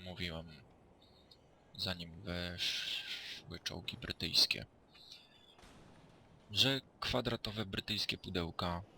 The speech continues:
będą zbierać baty. Jedyne, co je ratuje, to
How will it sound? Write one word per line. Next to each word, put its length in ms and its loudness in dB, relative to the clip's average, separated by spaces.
będą 360 -4
zbierać 460 0
baty. 380 0
Jedyne, 380 0
co 260 2
je 260 2
ratuje, 540 -2
to 260 4